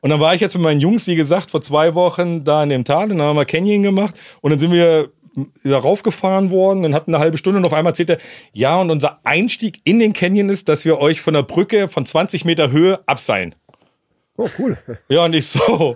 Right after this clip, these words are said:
Speaker 2: <laughs>
Speaker 1: "Kacke, du wolltest ja den drei Meter nicht runterhüpfen, Alter." Ich gucke so übers Geländer und sag, "Entweder als einer der Ersten oder gar nicht." Und wären die Jungs nicht dabei gewesen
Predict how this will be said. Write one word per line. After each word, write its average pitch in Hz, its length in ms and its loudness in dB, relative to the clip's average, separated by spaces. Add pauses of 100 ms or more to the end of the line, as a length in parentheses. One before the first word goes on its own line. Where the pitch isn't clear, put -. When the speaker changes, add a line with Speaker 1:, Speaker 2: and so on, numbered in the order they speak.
(400)
Speaker 2:
<laughs> - 340 -14
Speaker 1:
"Kacke, 139 240 -6
du 127 80 -2
wolltest 127 160 -2
ja 147 60 -4
den 131 100 -4
drei 120 160 -2
Meter 170 220 -2
nicht 120 180 -6
runterhüpfen, 123 460 -2
Alter." 175 360 0
Ich 151 140 0
gucke 196 260 2
so 196 80 2
übers 175 240 2
Geländer 190 260 0
und 185 40 0
sag, 175 180 2 (260)
"Entweder 170 260 2
als 165 100 0
einer 170 240 0
der 143 140 0
Ersten 165 360 -2
oder 143 220 2
gar 131 240 2
nicht." 226 220 -2 (920)
Und 123 100 0
wären 160 140 2
die 160 60 0
Jungs 233 340 0
nicht - 180 -2
dabei 135 320 2
gewesen 120 480 0